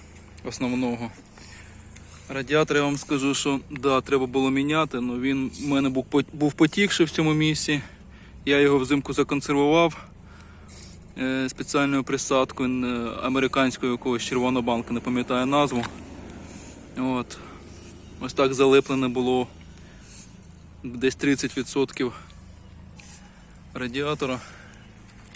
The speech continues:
Ну і що можна сказати? Тут, в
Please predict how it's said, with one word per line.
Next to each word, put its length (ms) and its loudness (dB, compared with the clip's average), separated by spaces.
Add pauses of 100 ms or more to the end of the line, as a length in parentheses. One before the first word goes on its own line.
(1400)
Ну 120 -2
і 40 -2
що 160 -2
можна 260 0
сказати? 800 -4
Тут, 240 -4
в 100 -14